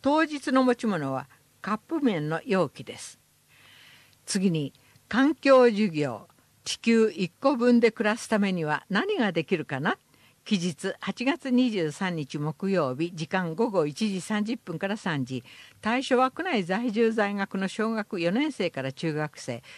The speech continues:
定員十五人申し込み順。内容、タブレットを使って地球環境を考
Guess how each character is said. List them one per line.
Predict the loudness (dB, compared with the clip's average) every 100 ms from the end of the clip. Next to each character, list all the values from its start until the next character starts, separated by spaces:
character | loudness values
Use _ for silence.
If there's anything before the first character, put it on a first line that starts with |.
| -20 -4
定 | 0
員 | 2 2 2
十 | 2 0
五 | 2
人 | 4 4
申 | 2 -2
し | -4
込 | -4
み | -4
順。 | -6 -10 -12 -20 -20 -4
内 | -2 0
容、 | 0 -2 -8 _
タ | -4 -2
ブ | 0
レ |
ッ | -2
ト | -2 -2
を | -4
使 | -6 -6
っ | -6
て | -4 -4 -4
地 | -8
球 | -2 -2
環 | 0 0 0
境 | 0 -2 -2
を |
考 | -2